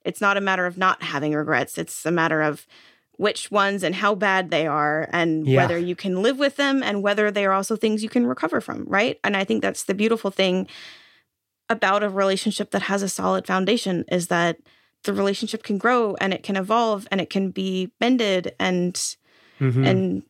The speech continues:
Speaker 1: and I like to believe that's, you know, with spouses or with children or, or anyone else, right?
Speaker 2: Yeah.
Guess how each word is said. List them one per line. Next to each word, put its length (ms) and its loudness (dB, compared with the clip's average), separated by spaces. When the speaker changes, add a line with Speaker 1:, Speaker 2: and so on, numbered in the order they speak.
Speaker 1:
and 260 2
I 280 0
like 220 2
to 80 -4
believe 280 0
that's, 340 -2
you 100 0
know, 280 0
with 260 -4
spouses 580 -2
or 140 -2
with 180 -2
children 440 0
or, 240 -4
or 120 -2
anyone 360 0
else, 280 -4
right? 300 2
Speaker 2:
Yeah. 320 2